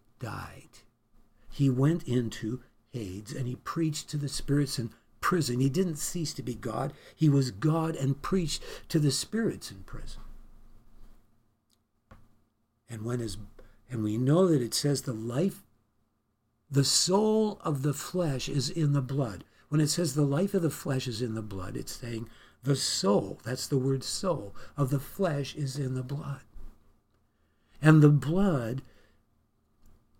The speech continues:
was what was used to be shed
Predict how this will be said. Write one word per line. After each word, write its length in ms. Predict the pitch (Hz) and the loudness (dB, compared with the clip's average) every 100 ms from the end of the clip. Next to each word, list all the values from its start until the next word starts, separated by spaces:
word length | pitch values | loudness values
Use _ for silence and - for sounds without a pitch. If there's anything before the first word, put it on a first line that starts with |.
| _ _ - | _ _ 2
was 280 | 147 127 - 104 | 4 4 -4 -2
what 260 | 139 151 131 | 0 0 2
was 300 | 135 110 120 | 0 0 0
used 580 | 147 160 110 104 110 - | 4 4 4 0 -8 -14
to 60 | |
be 200 | - 110 | -16 -14
shed 600 | - - 185 175 110 113 | -10 -6 -2 -2 -2 -6